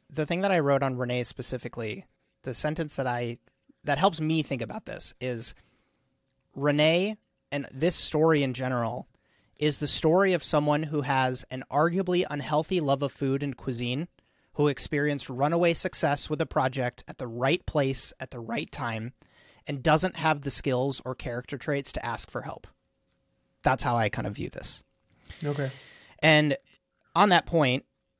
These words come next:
Speaker 1: I think, as an optimist myself, and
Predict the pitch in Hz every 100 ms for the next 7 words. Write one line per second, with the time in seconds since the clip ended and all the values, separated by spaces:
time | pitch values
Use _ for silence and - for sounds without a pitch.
0 | _ _ _ _ _ _ - 175 214 -
1 | 151 135 156 - - _ _ _ _ _
2 | _ _ _ _ _ _ _ - - 170
3 | 160 156 - 151 - 151 147 - 131 -
4 | 107 127 - - _ _ _ _ _ 143
5 | 139 131